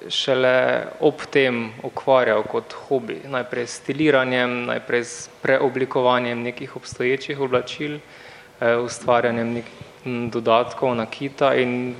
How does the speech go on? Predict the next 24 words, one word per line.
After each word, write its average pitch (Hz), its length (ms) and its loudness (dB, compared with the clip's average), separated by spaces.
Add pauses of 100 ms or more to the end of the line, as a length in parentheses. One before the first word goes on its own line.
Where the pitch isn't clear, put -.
v 127 40 -14
bistvu 131 340 -2
je 120 220 0 (220)
postopoma 113 640 -2
ta, 120 560 0 (540)
eh, 131 240 -4
ta 117 180 0
želja 120 380 4
rasla 127 560 2
in, 113 340 0
eh, 117 220 -2 (800)
evo 120 220 -2
me 113 140 -4
zdaj 123 180 -2
tukaj, 135 420 -2
eh, - 840 -14
modni 131 320 -2
oblikovalec 127 640 -2
brez, 117 480 -2
eh, 139 240 -2
teoretične 131 680 0
podlage, 135 540 4
ampak, 131 520 0
eh, 135 340 2